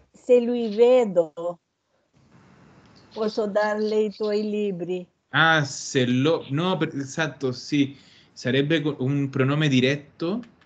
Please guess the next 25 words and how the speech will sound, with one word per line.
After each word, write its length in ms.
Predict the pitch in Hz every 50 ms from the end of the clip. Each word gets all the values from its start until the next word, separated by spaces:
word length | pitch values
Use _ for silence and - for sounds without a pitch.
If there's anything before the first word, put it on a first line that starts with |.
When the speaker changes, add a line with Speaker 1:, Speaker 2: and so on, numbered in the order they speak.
| _ _
Speaker 2:
per 160 | - 131 123
Marcello, 1040 | 123 127 123 117 117 - - - - - 170 175 160 147 131 113 104 101 92 95 - - - - _ -
però 220 | 117 110 120 123
è 20 | 123
un'altra 560 | 123 127 135 139 131 131 - 143 143 147 143
materia. 480 | 143 147 151 143 156 147 123 104 92 - - - _ _ _ _ _ _ _ _ _ _ _ _ _ _ _ _ _
Sarebbe 380 | - - 113 113 113 110 113
se 280 | - - - - 143 135
lo 160 | 127 131 123 120
vedo, 580 | 143 160 175 175 170 143 131 135 180 247 - - _ _ _ _ _ _ _ _ _ _ _ _ _ - - _ _ _ _ _ _ _ _ _ - - - - -
se 280 | - - - - 123 117
lo 180 | 117 120 117 110
vedo, 560 | 135 143 151 156 151 135 139 147 165 170 165
posso 500 | - - 123 123 120 - - - 135 120
dargli 800 | 107 113 110 120 131 139 143 147 143 147 156 170 185 196 202 -
i 120 | - 139 135
tuoi 220 | - 151 151 156
libri? 500 | 151 151 160 165 160 170 175 190 208 202 - - _ - - - - _ _ _ _ _ _ _ _ - - _ _ _ _ _ _ _ _ _ _ _ _ - 113 120 131 147 - _ _ - -
Speaker 1:
Sì, 140 | - - 214
Speaker 2:
Quello 140 | 165 120 120
sarebbe 400 | 120 131 123 120 120 127 127 123
Speaker 1:
questo 180 | 120 - - _ _
Speaker 2:
i 100 | - 120
pronomi 500 | 104 120 120 123 131 127 127 131 127 120 110
diretti, 580 | 127 151 143 139 123 - - - - 101 101